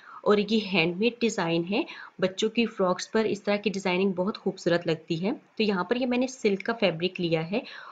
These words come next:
और वीडियो को पूरा अंत तक ज़रूर देखिएगा क्योंकि एक भी पार्ट मिस हुआ तो आप इस तरह से डिज़ाइन नहीं बना सकेंगे, तो वीडियो को पूरा देखिएगा। तो यहाँ पर मैंने फैब्रिक खोल लिया है और इसकी जो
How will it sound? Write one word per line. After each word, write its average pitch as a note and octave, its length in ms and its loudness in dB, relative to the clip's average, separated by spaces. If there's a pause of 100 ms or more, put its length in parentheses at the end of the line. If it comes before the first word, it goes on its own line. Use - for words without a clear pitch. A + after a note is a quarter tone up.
(140)
और G#3 160 6
वीडियो G#3+ 460 4
को C4 180 0
पूरा G#3+ 240 2
अंत A#3 160 0
तक A#3+ 180 0
ज़रूर A3 400 2
देखिएगा G3 540 0 (380)
क्योंकि A3+ 300 2
एक G3 200 8
भी A#3+ 100 2
पार्ट A3 320 2
मिस A3+ 220 0
हुआ G3+ 160 4
तो A#3 240 2
आप G3 160 0
इस G3+ 120 -8
तरह G#3 180 2
से G#3+ 160 0
डिज़ाइन G3 400 2
नहीं F#3+ 260 2
बना F3+ 300 0
सकेंगे, F3 380 0
तो C4+ 160 0
वीडियो F#3+ 300 4
को F#3+ 140 -4
पूरा F#3+ 300 2
देखिएगा। E3 560 0 (480)
तो A3+ 60 -2
यहाँ G#3 160 6
पर B3+ 140 4
मैंने B3+ 200 4
फैब्रिक G#3+ 460 -2
खोल F3+ 260 2
लिया G3 300 4
है B3 220 -2
और A3 280 0
इसकी A3+ 280 -2
जो B3+ 200 0